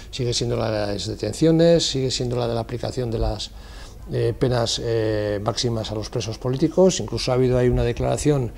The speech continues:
muy importante del Tribunal de Estrasburgo en torno a la doctrina Parot, que prolonga la estancia en la cárcel de los presos vascos una vez cumplimentada su condena, diez años más. Esa, esa declaración, eh, esa decisión judicial española que se llama,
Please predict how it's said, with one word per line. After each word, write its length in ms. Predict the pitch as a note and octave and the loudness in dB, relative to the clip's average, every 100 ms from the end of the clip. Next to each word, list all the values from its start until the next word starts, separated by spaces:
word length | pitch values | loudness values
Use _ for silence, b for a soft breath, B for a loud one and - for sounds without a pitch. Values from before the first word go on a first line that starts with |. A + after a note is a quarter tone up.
| B B B - | B B B -4
muy 80 | C3+ | -2
importante 440 | C3 B2 C3+ C3 | 0 0 0 0
del 80 | A#2 | -2
Tribunal 280 | A2+ B2+ C3 | -2 0 0
de 60 | |
Estrasburgo 520 | - B2+ A2+ C#3+ C3+ | 0 -2 0 0 0
en 80 | A#2+ | -2
torno 560 | A2+ A#2 A#2+ A#2+ A#2 A#2 | -2 -2 0 0 0 2
a 220 | A2+ A2+ | 2 2
la 80 | A2 | 2
doctrina 420 | A2+ - C3 A#2+ | 0 0 0 0
Parot, 480 | B2 B2+ C#3 A#2+ - | 2 4 2 2 -4
que 140 | A#2+ | -4
prolonga 500 | - A#2 B2+ C3+ B2 | -2 0 2 2 2
la 140 | A#2+ A#2 | 2 0
estancia 340 | - B2+ C3 | 0 -4 -2
en 60 | A#2+ | -4
la 100 | A#2 | -4
cárcel 480 | B2+ A#2 C#3 B2 | -4 -4 -2 0
de 60 | A#2+ | 0
los 160 | A#2 - | -2 -2
presos 300 | B2 B2+ A2+ | -4 -2 -2
vascos 340 | B2+ - - | -4 -2 -2
una 140 | B2+ | 0
vez 120 | B2 - | -2 -2
cumplimentada 640 | B2+ A#2 B2 A#2+ C3+ B2+ | -4 0 0 2 8 8
su 140 | - - | 6 -2
condena, 380 | A#2+ C3 C3+ | 0 0 2
diez 200 | A2+ B2+ A#2+ | 2 0 0
años 220 | A#2 A#2+ | -2 4
más. 340 | E3+ G3+ - - B B B B B | 6 4 2 -8 B B B B B
Esa, 720 | C3 C#3 C3 B2 A#2+ A#2+ A#2 | -2 0 2 2 2 2 0
esa 680 | B2+ - C3 B2 A#2 A2+ A2 A2 | -2 0 4 4 4 4 2 2
declaración, 800 | A2+ B2 A#2 C3+ C3+ A#2+ A#2 A#2 - | 0 0 2 2 2 0 -2 -4 -6
eh, 500 | B2 A#2+ A2+ A#2 C3+ | -4 0 0 0 -2
esa 220 | B2+ - | -2 0
decisión 460 | B2+ B2 C3+ - C#3+ | 2 4 6 8 8
judicial 400 | A#2+ C3 B2+ C#3 | 8 8 6 2
española 420 | C3 - C3+ C3+ | 2 0 0 0
que 60 | A2+ | 0
se 100 | B2+ | 0
llama, 380 | B2+ B2+ A#2 | 0 0 -2